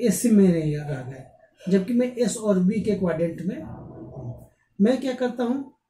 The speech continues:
मैं सिर्फ inverter, stabilizer और छोटे मोटे और हल्के फुल्के और काम करता हूँ,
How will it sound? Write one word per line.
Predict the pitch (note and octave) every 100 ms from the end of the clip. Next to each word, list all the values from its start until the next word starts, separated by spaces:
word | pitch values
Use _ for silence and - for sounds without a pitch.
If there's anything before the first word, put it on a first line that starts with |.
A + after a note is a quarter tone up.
| _ _ _
मैं | F#3 A#3
सिर्फ | F3+ C#4 - _ _ _ _ _
inverter, | G#3 F#3+ F#3+ F#3+ B3+ B3+ _ _
stabilizer | F#3+ - F3 F3+ F3+ B3 - _ _ _ _ _ _ _ _ _ _ _ _ _
और | G3+ G3 G3 F#3 F#3 - _ _ _ _ _ _ _ _ _ _ _ _ _ _ _ _ _ _ _ _ _ _ _ _ _ _ _ _ -
छोटे | A#3+ C4+
मोटे | C#4 B3
और | - F3+
हल्के | C#3+ G3+ A3 G3
फुल्के | G#3+ A3
और | G#3+
काम | G#3 G3
करता | G3 F3+ G3+
हूँ, | C4